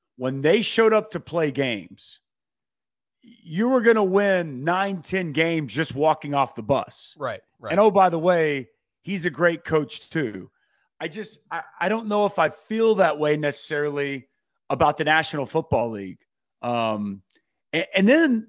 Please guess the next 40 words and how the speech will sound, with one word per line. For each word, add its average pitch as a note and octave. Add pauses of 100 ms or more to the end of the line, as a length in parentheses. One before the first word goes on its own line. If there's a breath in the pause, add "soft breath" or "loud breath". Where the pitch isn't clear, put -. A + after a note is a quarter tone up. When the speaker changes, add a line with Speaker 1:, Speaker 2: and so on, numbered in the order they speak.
Speaker 1:
just F#3+
the G3
other C#4+
part G3
of D#3
it D#3
too, C4
you G#3+
can G3+
look A3
at G3
it E3+
one E3+
of D3+
two E3
ways. E3 (340)
You F#3
can F3+
say, B2+ (460)
yes, C3+ (460)
that, C3+
you D3
know, B2+
at B2
the C3+
beginning F3+
of D#3+
his C3+
run C#3 (340)
was C3+
the C3+
B D#3+
C C#3+
S E3+
era G#2+ (400)
and, B2+ (120)
you C#3
know, A#2+
only, D3
you A2